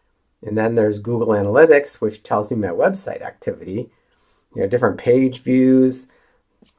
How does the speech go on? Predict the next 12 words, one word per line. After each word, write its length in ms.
to-, 260
total 280
visitors, 440
new 180
visitors, 760
the 140
social 380
media 320
posts 500
up 180
and 140
down. 500